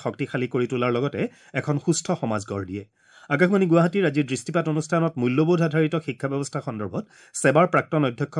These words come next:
শান্তিকাম হাজৰিকা আৰু গুৱাহাটীৰ তাৰিণী চৰণ চৌধুৰী উচ্চতৰ মাধ্যমিক বহুমুখী বিদ্যালয়ৰ, বহুমুখী বালিকা বিদ্যালয়ৰ অৱসৰপ্ৰাপ্ত অধ্যক্ষা জ্যোৎস্না দেৱী ভাগৱতীয়ে এই বিষয়ে মত প্ৰকাশ কৰে। তেওঁলোকে কয়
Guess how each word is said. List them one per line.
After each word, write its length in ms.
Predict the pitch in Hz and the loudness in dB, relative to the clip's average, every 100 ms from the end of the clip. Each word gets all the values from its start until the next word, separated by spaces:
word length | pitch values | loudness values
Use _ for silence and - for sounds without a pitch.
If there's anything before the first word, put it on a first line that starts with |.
| 147 | -4
শান্তিকাম 360 | 117 110 135 131 | -4 -4 -4 -4
হাজৰিকা 340 | 135 143 220 180 | -2 -2 -2 -2
আৰু 140 | 117 117 117 - _ 120 | 0 0 -2 -8 _ 4
গুৱাহাটীৰ 320 | 147 165 180 131 | 4 6 2 2
তাৰিণী 280 | 123 151 165 | 2 2 2
চৰণ 160 | 165 165 | 0 0
চৌধুৰী 260 | 156 135 151 131 | 0 0 0 0
উচ্চতৰ 300 | - 147 143 | -2 -2 -2
মাধ্যমিক 300 | 135 143 143 | -2 -2 -2
বহুমুখী 360 | 120 135 131 143 | -2 -4 -4 -6
বিদ্যালয়ৰ, 480 | 131 123 131 135 135 135 _ _ _ _ _ _ 127 | -4 -2 0 0 0 -2 _ _ _ _ _ _ 2
বহুমুখী 380 | 143 180 190 | 6 6 6
বালিকা 280 | 170 120 143 | 4 2 2
বিদ্যালয়ৰ 420 | 151 139 147 147 139 | 0 2 2 2 0
অৱসৰপ্ৰাপ্ত 480 | 120 135 160 143 - | -2 -2 -2 -2 0
অধ্যক্ষা 400 | 123 107 131 139 | -2 -2 -4 -4
জ্যোৎস্না 360 | 113 117 - 160 | -4 -4 -2 0
দেৱী 200 | 156 147 | 2 0
ভাগৱতীয়ে 500 | 131 120 135 120 110 233 _ - | -2 -2 -2 0 -2 -4 _ 2
এই 120 | 147 | 4
বিষয়ে 300 | 147 - 135 107 | 4 2 -4 -4
মত 100 | 101 | -8
প্ৰকাশ 240 | 104 104 - | -10 -12 -14
কৰে। 140 | 107 107 110 _ _ _ _ _ _ _ - | -16 -16 -18 _ _ _ _ _ _ _ 4
তেওঁলোকে 260 | 135 139 | 6 6
কয় 240 | 143 127 | 4 2